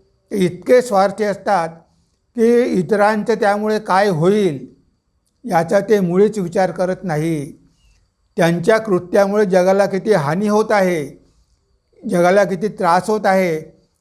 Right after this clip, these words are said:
हा विचार ते कधीही करत नाही. त्यांना जगाशी काही घेणं देणं नसतं.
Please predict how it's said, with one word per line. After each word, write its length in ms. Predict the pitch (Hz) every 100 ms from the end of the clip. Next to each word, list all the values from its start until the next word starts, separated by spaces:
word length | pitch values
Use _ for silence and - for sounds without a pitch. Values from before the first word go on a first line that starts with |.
| _
हा 320 | 165 180 202
विचार 420 | 180 165 190 185
ते 240 | 185 196 190
कधीही 440 | 185 160 165 170
करत 300 | 202 196 175 175
नाही. 480 | 170 139 151 147 127 - _ _ _ _ _ _ -
त्यांना 320 | 185 190 208
जगाशी 540 | 175 170 196 190 220
काही 360 | 214 160 170 202
घेणं 300 | 160 165 185
देणं 280 | 185 190 196
नसतं. 680 | 165 160 202 196 165 127